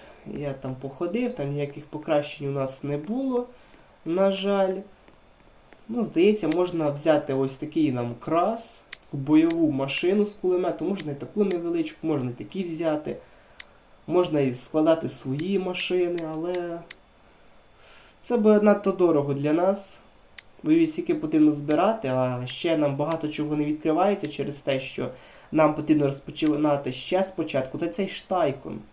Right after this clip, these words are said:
Це ж такий у нас тип режимів.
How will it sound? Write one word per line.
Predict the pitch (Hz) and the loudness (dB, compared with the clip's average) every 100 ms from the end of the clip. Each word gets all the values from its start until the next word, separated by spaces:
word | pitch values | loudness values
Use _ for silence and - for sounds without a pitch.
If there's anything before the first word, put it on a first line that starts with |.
| - - - - - - | -20 -20 -20 -20 -20 -14
Це | 147 | -12
ж | - - - | -12 -14 -12
такий | 151 175 165 | -6 -2 0
у | 160 | 2
нас | 160 156 - - 147 - - - | 0 -2 -6 -4 -4 -4 -20 -2
тип | 170 151 151 147 143 139 | 2 2 2 2 2 2
режимів. | 151 156 156 151 123 117 | 4 4 4 4 2 0